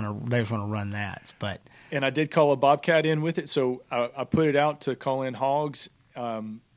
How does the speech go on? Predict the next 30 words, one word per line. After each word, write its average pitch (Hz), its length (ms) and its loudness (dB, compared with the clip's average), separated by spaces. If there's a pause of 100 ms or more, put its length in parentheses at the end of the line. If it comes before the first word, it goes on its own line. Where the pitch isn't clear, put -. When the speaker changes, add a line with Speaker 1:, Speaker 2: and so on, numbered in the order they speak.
(120)
Speaker 2:
I 113 220 -8
was, 127 340 -8
literally 147 520 0
had 131 200 -2
the 113 80 -6
hog 123 220 -2
call 123 260 -2
going 120 300 -6
for 123 120 -8
about 110 280 -8
ten 123 200 -8
seconds, 120 480 -6
and 120 80 -12
my 110 60 -6
buddy 110 220 -8
said, 107 240 -8
"There's 120 180 -8
a 135 40 -8
bobcat." 135 540 -8
So 117 180 -6
I 107 80 -6
immediately 123 460 -4
switched - 400 -6
over 127 240 -2
to, 120 360 -6 (420)
uh, 117 180 -6
bobcat 123 640 -2
in 123 160 -8
heat, 156 400 -6 (460)
and 123 540 -6